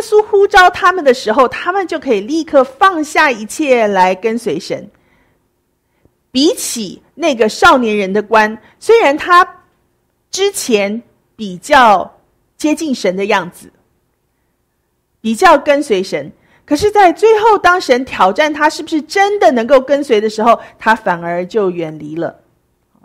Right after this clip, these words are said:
所以神说呢，“许多在前的将要在后，在后的将要在前。”这里就是讲到我们跟随神，在于我们是否能够真实的跟随，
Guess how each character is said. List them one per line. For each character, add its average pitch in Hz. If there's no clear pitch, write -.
所 226
以 247
神 190
说 233
呢 214
，“许 -
多 202
在 349
前 214
的 208
将 214
要 214
在 202
后， 196
在 220
后 202
的 170
将 175
要 165
在 165
前。” 151
这 240
里 196
就 214
是 220
讲 180
到 208
我 196
们 185
跟 311
随 202
神， 180
在 233
于 185
我 196
们 175
是 370
否 202
能 190
够 240
真 262
实 214
的 185
跟 240
随， 175